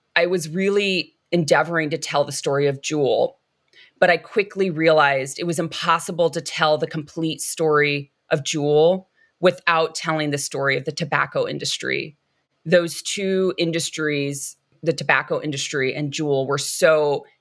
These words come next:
intimately intertwined that it became evident to me that I needed to also write about the tobacco industry as well. So that's why I ended up with these two intertwined narratives.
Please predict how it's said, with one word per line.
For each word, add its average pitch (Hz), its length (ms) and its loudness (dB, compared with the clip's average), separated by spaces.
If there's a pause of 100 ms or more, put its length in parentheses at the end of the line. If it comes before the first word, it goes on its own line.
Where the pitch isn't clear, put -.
intimately 160 720 0
intertwined 139 1000 0 (440)
that 139 440 4
it 147 400 -6
became 143 520 -4
evident 147 400 0
to - 120 -4
me 139 220 0
that 139 160 0
I 135 260 -2
needed 139 360 0
to - 100 -6
also 143 640 2
write 139 240 2
about 131 440 -2 (580)
the 165 100 2
tobacco 135 440 -2
industry - 540 -6
as 147 160 -4
well. 156 320 -2
So - 180 0
that's 151 240 2
why 151 200 0
I - 40 0
ended 151 220 -2
up 143 140 -4
with 143 100 -8
these 139 240 -6
two 151 300 -2
intertwined 143 640 -4
narratives. - 800 -6